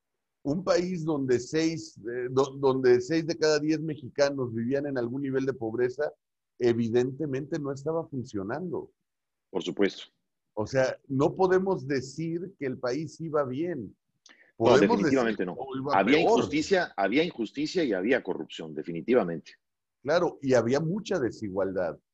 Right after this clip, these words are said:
Speaker 2: Mucha
Speaker 1: Ent-
Speaker 2: desigualdad, así es.
Speaker 1: Ante ese sector que nunca ha tenido quien los voltee a ver más que de manera utilitaria, llega alguien que creen que los está volteando a ver y están dispuestos a dar la vida por él,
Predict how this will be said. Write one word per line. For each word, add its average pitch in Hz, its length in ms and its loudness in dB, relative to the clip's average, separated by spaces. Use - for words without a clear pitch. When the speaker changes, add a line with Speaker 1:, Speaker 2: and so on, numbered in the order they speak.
Speaker 2:
Mucha 110 300 6
Speaker 1:
Ent- 101 60 6
Speaker 2:
desigualdad, 78 440 0
así 78 160 -8
es. - 260 -12
Speaker 1:
Ante 139 480 0
ese 214 220 -2
sector 151 720 -2
que 139 160 0
nunca 160 580 2
ha 156 100 0
tenido 160 720 0
quien 160 280 0
los 156 220 2
voltee 123 520 4
a 139 100 4
ver 131 320 2
más 117 420 -6
que 110 240 0
de 107 120 -4
manera 120 360 -2
utilitaria, 113 920 -2
llega 170 420 2
alguien 175 440 -2
que 135 200 -6
creen 156 340 -2
que 143 120 -4
los 123 280 -2
está 135 280 0
volteando 147 500 -4
a 135 40 0
ver 165 120 -4
y 160 60 -4
están 156 240 -4
dispuestos 131 440 -8
a 110 80 2
dar 104 120 2
la 101 100 0
vida 104 220 0
por 165 220 -6
él, 139 180 -6